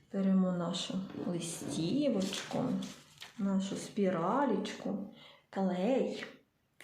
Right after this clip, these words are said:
Намащуємо клеєм серединку. І приклеюємо з одного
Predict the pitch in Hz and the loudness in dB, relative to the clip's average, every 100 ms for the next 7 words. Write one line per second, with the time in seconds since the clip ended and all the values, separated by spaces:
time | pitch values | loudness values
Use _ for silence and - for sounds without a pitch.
0 | - _ _ _ _ _ _ _ - _ | -20 _ _ _ _ _ _ _ -20 _
1 | - _ _ _ _ - - - - - | -20 _ _ _ _ -20 -12 -10 -10 0
2 | 208 214 214 214 - 208 196 190 240 349 | 4 6 6 4 4 4 6 6 6 4
3 | 339 202 - - 254 262 240 190 196 190 | 4 2 0 2 4 4 4 4 4 4
4 | 190 196 190 196 - _ _ _ _ _ | 4 0 -2 -4 -12 _ _ _ _ _
5 | _ _ _ _ _ _ _ _ _ _ | _ _ _ _ _ _ _ _ _ _
6 | _ _ _ _ _ _ _ _ _ _ | _ _ _ _ _ _ _ _ _ _
7 | _ - - - - _ _ _ _ _ | _ -20 -20 -20 -20 _ _ _ _ _
8 | - - - - - _ - 233 - - | -20 -20 -20 -20 -20 _ -6 -4 -4 -6
9 | - - - - - - - 262 254 339 | -12 -18 -20 -20 -20 -20 -6 -4 0 2
10 | 427 392 294 254 240 226 233 254 277 - | 2 2 2 2 2 2 2 2 2 -2